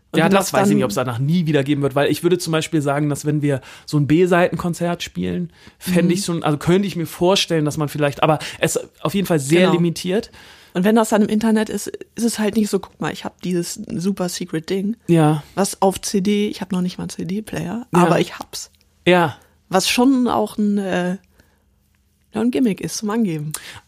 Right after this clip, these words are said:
Speaker 2: Voll. Also
Speaker 1: Mhm.
Speaker 2: als allererstes würde ich das mal rausgeben wollen an euch, Leute, weil wir sind uns wirklich unsicher.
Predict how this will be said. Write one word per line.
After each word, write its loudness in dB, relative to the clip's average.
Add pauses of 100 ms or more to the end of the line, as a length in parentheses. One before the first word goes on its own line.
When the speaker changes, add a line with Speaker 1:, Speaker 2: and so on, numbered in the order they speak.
(160)
Speaker 2:
Voll. -2 (180)
Also 4
Speaker 1:
Mhm. 0
Speaker 2:
als 2
allererstes 2
würde 2
ich -2
das -4
mal 0
rausgeben 0
wollen 2
an -2
euch, -2
Leute, -6
weil -4
wir 0
sind 2
uns 2
wirklich -2
unsicher. 2